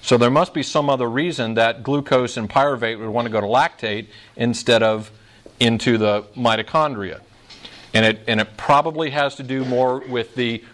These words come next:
recruitment of certain muscle fiber types. Okay? Muscle fiber types that will produce more force and produce force very quickly, we know as fast twitch.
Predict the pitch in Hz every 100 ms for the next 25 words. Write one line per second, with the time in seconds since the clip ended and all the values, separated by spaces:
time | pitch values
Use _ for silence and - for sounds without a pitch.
0 | - 113 - - 160 147 139 123 - 131
1 | 131 127 120 123 - 123 - 117 110 113
2 | - - 147 98 - - - - _ -
3 | - - - 107 120 139 - - - -
4 | - - - - - 113 113 147 - 143
5 | 143 143 - 175 143 - 135 117 117 131
6 | 127 127 120 - - - 123 123 139 151
7 | 160 - _ 196 175 123 131 - - -
8 | _ 123 120 135 135 135 - 143 135 123
9 | 127 127 127 127 - - 202 202 117 107
10 | 123 - - - - 117 123 123 120 120
11 | 117 123 123 - _ _ 160 160 - 123
12 | 107 131 -